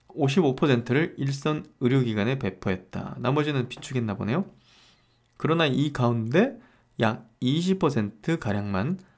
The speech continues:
환자들에게 투약된 걸로 집계됐다. 도널드 트럼프 대통령의 코로나 일구 치료에 사용돼서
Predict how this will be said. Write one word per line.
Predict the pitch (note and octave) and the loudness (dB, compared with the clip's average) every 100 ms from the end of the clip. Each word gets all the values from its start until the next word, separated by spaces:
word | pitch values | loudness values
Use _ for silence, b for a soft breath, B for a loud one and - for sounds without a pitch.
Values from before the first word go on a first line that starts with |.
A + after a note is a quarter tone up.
| b b | b b
환자들에게 | - G3+ G3 G3 C#3 A#2 A#2 | 2 4 6 4 4 2 2
투약된 | - F#3 F#3 D3 B2+ | 2 2 2 0 0
걸로 | G#2+ G2+ B2 G3 - | 0 0 2 2 0
집계됐다. | - - - G2 - - C#3 - _ _ b b b b b b b b b - | -12 -8 -4 -4 -4 -8 -8 -10 _ _ b b b b b b b b b 0
도널드 | D#3 F#3+ F#3+ F#3+ F#3+ | 8 8 8 2 2
트럼프 | G#3+ G3+ - | 2 2 2
대통령의 | B2+ C3+ B2+ A#2+ A#2 | 2 2 2 0 0
코로나 | G3 G3 | 2 4
일구 | C#3+ A#2 A#2 | 4 2 0
치료에 | - B2+ A#2 C3 | -2 2 4 4
사용돼서 | C#3+ C#3 A#2 G2 G#2 - | 4 2 2 0 -2 -4